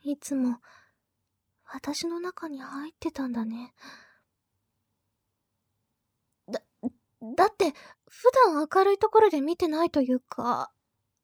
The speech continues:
その、うーん、なんでもない。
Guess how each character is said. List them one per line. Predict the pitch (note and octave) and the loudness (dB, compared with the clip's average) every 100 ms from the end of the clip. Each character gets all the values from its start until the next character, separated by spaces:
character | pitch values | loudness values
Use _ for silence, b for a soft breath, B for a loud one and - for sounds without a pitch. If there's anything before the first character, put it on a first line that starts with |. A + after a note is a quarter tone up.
| _ - - | _ -16 -14
そ | - B3 | -14 -8
の、 | B3 B3+ C#4+ | -4 -2 -2
う | C#4+ B B B B B B B _ _ _ _ _ _ _ - | -4 B B B B B B B _ _ _ _ _ _ _ -14
ー | F3+ F#3 G3 G#3+ G#3+ C4+ | -10 -6 -4 -2 0 0
ん、 | G#3 G#3 A#3+ | -2 -4 -2
な | D4+ | 0
ん | E4+ | 4
で | G#4+ | 8
も | A4 | 10
な | A4 | 10
い。 | G4+ | 8